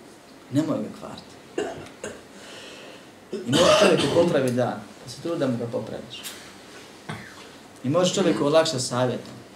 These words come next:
i utjehom i primjerom i sasluša-, samo da ga saslušaš.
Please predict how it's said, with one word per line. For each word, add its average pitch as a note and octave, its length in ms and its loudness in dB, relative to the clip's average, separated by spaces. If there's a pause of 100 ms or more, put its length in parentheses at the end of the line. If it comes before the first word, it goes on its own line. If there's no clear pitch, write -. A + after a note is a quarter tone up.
(260)
i C3+ 60 -2
utjehom C3 420 -4 (460)
i B2+ 60 -4
primjerom C#3 500 -2 (680)
i B2+ 40 -6
sasluša-, C3 680 -2 (140)
samo F3+ 220 -4
da D3+ 100 -2
ga C#3 120 -2
saslušaš. - 460 -2